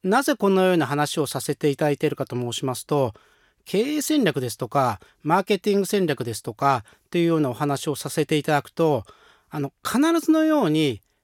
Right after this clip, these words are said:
いやいや、自社はビーツービーだからとか、うちはビーツーシーだから違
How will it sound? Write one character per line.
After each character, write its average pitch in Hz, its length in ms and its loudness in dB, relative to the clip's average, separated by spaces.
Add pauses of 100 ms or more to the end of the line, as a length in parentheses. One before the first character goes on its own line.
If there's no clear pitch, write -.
(160)
い 180 100 -6
や 185 120 2
い 165 120 0
や、 135 100 0
自 143 160 -4
社 135 200 -2
は 160 220 4
ビ 135 260 -8
ー - 120 -16
ツ 147 80 -6
ー 139 160 0
ビ 139 120 -2
ー - 40 -6
だ 113 80 -4
か 110 100 -12
ら 95 100 -10
と - 100 -20
か、 - 200 -16 (340)
う - 40 -20
ち - 160 -8
は 120 80 -4
ビ 135 200 -6
ー - 60 -14
ツ 165 80 0
ー 147 60 0
シ - 160 -6
ー - 20 -8
だ 113 100 -6
か 117 120 -10
ら 113 180 -6 (180)
違 147 60 -4